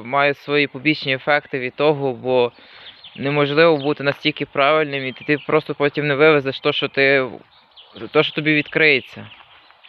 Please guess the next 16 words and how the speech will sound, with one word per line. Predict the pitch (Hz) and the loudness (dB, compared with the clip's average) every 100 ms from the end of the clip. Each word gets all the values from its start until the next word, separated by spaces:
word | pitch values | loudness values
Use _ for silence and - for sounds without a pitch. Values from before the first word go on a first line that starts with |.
| - _ - | -20 _ -4
Ти | 143 | -2
навіть | 151 143 | 0 -2
не | 143 | -6
знаєш, | 151 160 165 | -2 -2 -2
чи | |
то | - 160 151 147 131 110 _ | -4 0 2 2 -2 -6 _
правильне, | 151 160 160 143 131 | -2 2 2 -2 -4
то, | 120 | -6
що | - | -8
тобі | 127 131 | -6 -4
відкриється, | 127 - 147 156 - 127 | -4 0 4 4 2 -4
но | 120 131 110 - - - - - - - _ - - | -2 -2 -2 -4 -20 -20 -20 -20 -20 -20 _ -20 -16
ми | - 139 | -6 -2
нічого | 160 147 - 165 160 143 107 - - | -2 -2 0 2 2 -2 -6 -14 -16
не | - 123 139 | -12 -4 -4
знаємо | 131 160 165 160 147 | -2 0 0 0 -6